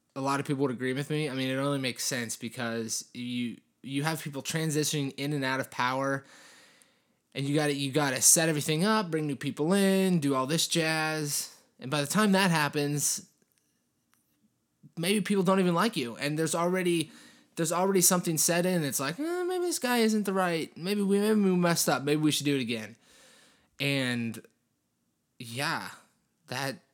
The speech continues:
that is just a disaster. That's just a disaster.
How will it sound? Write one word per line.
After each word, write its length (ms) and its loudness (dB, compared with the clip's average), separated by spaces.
that 260 -6
is 220 -2
just 420 -6
a 100 -12
disaster. 800 -8
That's 240 -12
just 200 -8
a 40 -10
disaster. 720 -10